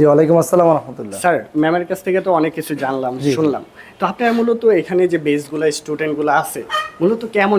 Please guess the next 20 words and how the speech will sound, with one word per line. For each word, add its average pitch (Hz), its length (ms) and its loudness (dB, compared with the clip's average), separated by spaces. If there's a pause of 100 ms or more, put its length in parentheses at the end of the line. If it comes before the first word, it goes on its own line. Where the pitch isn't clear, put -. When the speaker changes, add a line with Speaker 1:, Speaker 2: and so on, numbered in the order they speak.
(100)
Speaker 2:
শিখতেছে, 170 440 -4
আপনাদের 156 320 -4
কাছ 143 160 -8
থেকে 147 140 -8 (100)
কেমন 147 220 2
Speaker 1:
জি, 147 80 -4
Speaker 2:
ট্রেনিং 120 320 0
নিতেছে? 113 320 -6
Speaker 1:
কেমন 196 220 6 (100)
শিখতেছে 220 420 2 (120)
আমি 165 120 6 (100)
যদি 175 120 4 (120)
বলি 185 220 4
Speaker 2:
জি, 190 120 2
আমরা 160 140 6
Speaker 1:
যে 151 60 6
Speaker 2:
দু - 40 6 (100)
একজন 233 160 4 (140)
স্টুডেন্টের 214 500 2
সাথে 190 180 0